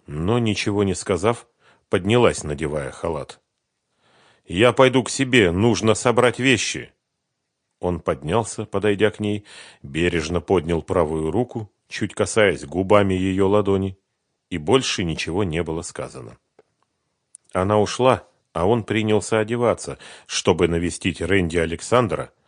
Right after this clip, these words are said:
к которому у него был небольшой долг. Одевшись, он вышел из номера и, спустившись на лифте,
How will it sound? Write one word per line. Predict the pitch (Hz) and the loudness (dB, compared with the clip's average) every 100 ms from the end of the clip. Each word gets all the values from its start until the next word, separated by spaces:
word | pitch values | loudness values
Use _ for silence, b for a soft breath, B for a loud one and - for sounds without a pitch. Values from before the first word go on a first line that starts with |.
| b b b | b b b
к | - | -14
которому | - 80 120 110 76 - | -6 0 4 4 2 -4
у | 82 | -8
него | 82 85 113 | -4 -2 -2
был | 82 92 | -2 -4
небольшой | 78 73 76 - 98 | -4 -6 -6 -6 -8
долг. | 78 71 69 - _ _ _ _ _ _ _ _ _ _ | -6 -6 -8 -12 _ _ _ _ _ _ _ _ _ _
Одевшись, | 76 71 95 123 - - - _ | -10 -4 -2 -2 -6 -12 -20 _
он | 92 80 | -4 -2
вышел | 80 - 69 | -4 -6 -8
из | 67 64 | -10 -4
номера | 95 139 85 76 | 0 0 0 -4
и, | - 90 | -8 -10
спустившись | - 90 - 95 - 80 82 | -8 -12 -8 -8 -6 -8 -6
на | 80 | -4
лифте, | 104 123 - - | -4 -6 -10 -18